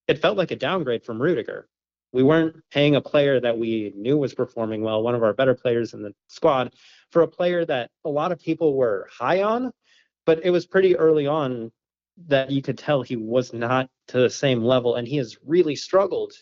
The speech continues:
and he's on the older side of things, and he's not going to get better. And there are a lot of players in this team that aren't going to get better. And we're kind of left in limbo now with a bunch of players we either have contracts for, signed for a long period of time, that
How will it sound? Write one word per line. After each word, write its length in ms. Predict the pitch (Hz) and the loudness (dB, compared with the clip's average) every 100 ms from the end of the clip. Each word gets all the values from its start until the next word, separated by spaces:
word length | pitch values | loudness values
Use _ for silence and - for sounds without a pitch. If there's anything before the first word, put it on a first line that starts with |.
| _ | _
and 100 | 139 | -4
he's 180 | 165 170 | -2 0
on 140 | 175 | 0
the 80 | 165 | 0
older 240 | 165 180 165 | 0 -2 -2
side 180 | 151 | -2
of 60 | 139 | -2
things, 220 | 127 117 | -4 -4
and 80 | 139 | -2
he's 120 | 131 | 0
not 300 | 131 139 185 | 2 0 0
going 160 | 175 135 | -2 -2
to 60 | |
get 200 | 117 95 - | -2 -2 0
better. 420 | 185 113 95 104 - | 0 -2 -6 -12 -8
And 140 | 135 | 0
there 80 | 143 | 2
are 40 | 139 | 4
a 40 | |
lot 160 | 156 220 | 4 0
of 80 | |
players 320 | - 143 120 113 | -2 -2 -2 -6
in 60 | |
this 140 | 110 - | -12 -10
team 180 | 117 113 | -8 -6
that 120 | 107 - | -6 -6
aren't 200 | 107 - | -8 -8
going 160 | 110 107 | -8 -6
to 40 | |
get 200 | 104 104 | -6 -2
better. 320 | 110 107 107 - - - _ - | 0 0 -2 -6 -20 -20 _ -2
And 320 | 151 147 131 _ _ | 0 2 -2 _ _
we're 120 | 151 143 | 0 2
kind 180 | 185 | 2
of 140 | 175 170 | 2 2
left 200 | 170 - | 0 0
in 160 | 131 | 0
limbo 300 | 131 208 170 | 0 2 2
now 280 | 113 101 98 | 2 -2 -4
with 200 | 104 113 | -6 -4
a 40 | 131 | -2
bunch 200 | 147 147 | -2 -2
of 100 | - | -2
players 380 | 143 135 127 | 0 0 0
we 80 | 123 | -4
either 300 | 131 131 127 | -4 0 0
have 280 | 113 113 - | 0 -2 -4
contracts 480 | - 120 127 151 139 | -4 -2 0 -2 -2
for, 360 | - 151 151 147 _ | -4 0 0 -2 _
signed 360 | - 110 127 | -6 -4 -2
for 80 | 139 | 0
a 60 | 123 | 2
long 260 | 127 123 | 2 -2
period 200 | 139 135 | -2 0
of 100 | 117 | 0
time, 460 | - 123 120 131 135 _ 120 | -2 -2 0 -2 -6 _ -4
that 340 | 120 113 110 | 0 0 -2